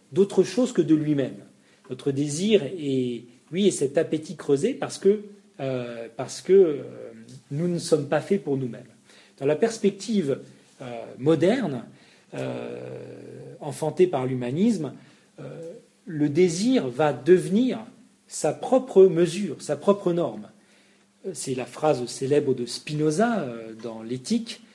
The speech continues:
Euh, Spinoza écrit : « Ce n'est pas parce qu'une chose est bonne que je la désire, mais elle est bonne parce que je la désire. Et ce n'est pas parce qu'une chose est bonne que je la désire. » Là,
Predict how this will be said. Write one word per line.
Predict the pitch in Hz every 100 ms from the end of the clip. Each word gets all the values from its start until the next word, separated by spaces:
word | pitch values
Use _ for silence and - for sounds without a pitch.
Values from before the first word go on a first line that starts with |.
| _ -
Euh, | 147
Spinoza | - 139 139 135
écrit : « | 127 - 226 233
Ce | 180
n'est | 147
pas | 160 175
parce | 156 -
qu'une | 165
chose | 143 185 156
est | 139
bonne | 127 156 151
que | 135
je | 123
la | 120
désire, | 117 131 143 233 180 - _ _ _ _ _ -
mais | 147 156
elle | 151 131
est |
bonne | 127 202 220 - - - _
parce | - 208 -
que | 226
je | 151
la | 135
désire. | 120 110 - - _ -
Et | 127
ce | -
n'est | 127
pas | 127 143
parce | 131
qu'une | - 131
chose | - 127
est | 123
bonne | 127 151 131
que | 120
je | -
la | 104
désire. » | 104 131 196 220 - - _ _ _ _
Là, | 131 131 123